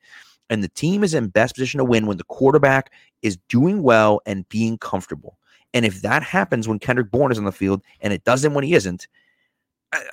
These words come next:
I, I don't know what the question is. And so that has to change. I thought the defense played well once they stopped giving fifteen-yard cushions on every single play to the, to the, to the, uh,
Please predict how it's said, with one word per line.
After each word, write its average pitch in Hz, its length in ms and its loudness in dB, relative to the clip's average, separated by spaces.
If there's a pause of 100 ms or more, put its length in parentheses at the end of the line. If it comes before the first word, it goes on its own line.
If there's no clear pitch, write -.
(180)
I, 160 220 6
I - 20 4
don't 160 180 4
know 151 120 6
what 135 180 2
the 117 80 -6
question - 400 -8
is. - 220 -20 (120)
And 107 160 -4
so 104 360 0 (540)
that 131 180 4
has 123 180 -4
to 98 100 -10
change. 87 400 -10
I - 60 -10
thought 117 160 -2
the 107 80 -6
defense 156 340 -8
played 156 220 -2
well 180 400 2 (360)
once 175 260 -2
they 185 120 -2
stopped 165 320 -2
giving 156 240 -4
fifteen-yard 147 600 -6
cushions 107 340 -6
on 98 120 0
every 95 160 -4
single 85 220 -8
play 80 220 -6
to 80 80 -8
the, 82 200 -14
to 92 100 -4
the, 82 160 -6 (220)
to 95 100 -2
the, 85 240 -4
uh, 62 280 -6